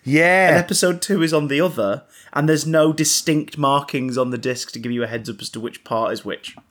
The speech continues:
Speaker 1: Yeah, it's bizarre.
Speaker 2: It's
Speaker 1: I don't get
Speaker 2: really
Speaker 1: it.
Speaker 2: strange. Like, that, that, that was, it was kind of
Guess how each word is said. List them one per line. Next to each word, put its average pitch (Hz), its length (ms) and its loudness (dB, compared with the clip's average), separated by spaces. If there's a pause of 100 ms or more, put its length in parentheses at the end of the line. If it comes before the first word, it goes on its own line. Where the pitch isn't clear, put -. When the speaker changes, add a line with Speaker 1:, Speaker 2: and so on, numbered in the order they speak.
(240)
Speaker 1:
Yeah, 156 200 -4
it's 165 120 -8
bizarre. 127 680 0
Speaker 2:
It's 139 100 -2
Speaker 1:
I 123 40 -2
don't 139 180 -2
get 139 60 4
Speaker 2:
really 143 240 4
Speaker 1:
it. 123 40 -6
Speaker 2:
strange. 120 480 -4
Like, - 140 -2 (300)
that, - 220 -2
that, 277 200 0
that 240 180 -2
was, 247 100 -8 (100)
it - 80 -6
was 226 100 -8
kind 226 480 -6
of 285 100 -14